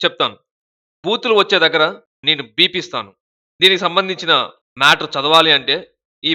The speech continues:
పోస్ట్ నేను డిస్క్రిప్షన్‌లో పెడతాను. మీరు కావాలంటే చదువుకోవచ్చు. ఈ స్టేటస్‌లో బూతులు వాడటం జరిగింది. భరించగలం అనుకున్న వాళ్ళు మాత్రమే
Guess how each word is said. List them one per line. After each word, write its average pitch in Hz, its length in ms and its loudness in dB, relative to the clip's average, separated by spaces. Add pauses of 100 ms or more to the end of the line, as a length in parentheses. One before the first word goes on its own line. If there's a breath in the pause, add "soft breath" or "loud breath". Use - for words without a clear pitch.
పోస్ట్ 190 240 -2 (100)
నేను 156 200 -6 (180)
డిస్క్రిప్షన్‌లో 214 540 0
పెడతాను. 160 320 -4 (640)
మీరు 151 120 -2 (100)
కావాలంటే 143 400 0
చదువుకోవచ్చు. 120 420 -12 (520)
ఈ 196 140 2
స్టేటస్‌లో 208 560 2 (340)
బూతులు 208 360 -2
వాడటం 170 320 2 (500)
జరిగింది. 131 360 -6 (840)
భరించగలం 185 600 4
అనుకున్న 156 340 -4
వాళ్ళు 147 260 4
మాత్రమే 143 320 -4